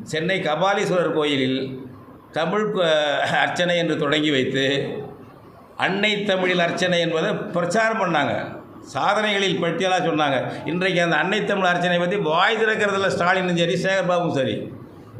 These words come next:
அவர்கள்தான் முழுக்க முழுக்க தமிழும் தமிழன் அர்ச்சகராவதை தடுத்து கொண்டிருக்கிறார்கள்.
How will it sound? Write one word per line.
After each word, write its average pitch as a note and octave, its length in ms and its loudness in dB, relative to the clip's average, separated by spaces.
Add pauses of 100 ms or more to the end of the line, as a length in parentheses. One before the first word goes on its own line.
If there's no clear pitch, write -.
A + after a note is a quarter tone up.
(480)
அவர்கள்தான் D#3+ 640 2
முழுக்க F#3+ 380 0
முழுக்க D#3+ 640 0
தமிழும் F3 480 0
தமிழன் D#3+ 340 2
அர்ச்சகராவதை D#3 600 0
தடுத்து D3 360 0
கொண்டிருக்கிறார்கள். C3+ 720 0